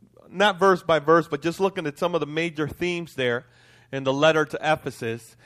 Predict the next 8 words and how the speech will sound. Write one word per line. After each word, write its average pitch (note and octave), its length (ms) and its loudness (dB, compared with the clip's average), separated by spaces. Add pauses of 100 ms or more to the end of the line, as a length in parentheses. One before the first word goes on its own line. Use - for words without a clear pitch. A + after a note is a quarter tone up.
(220)
And C3+ 160 -8
I, C3+ 40 -6
I D3 180 0
really D#3 480 0
thoroughly D3+ 720 -2
enjoyed C3 480 -4
that. G2+ 200 -6
Today, C#3+ 680 -2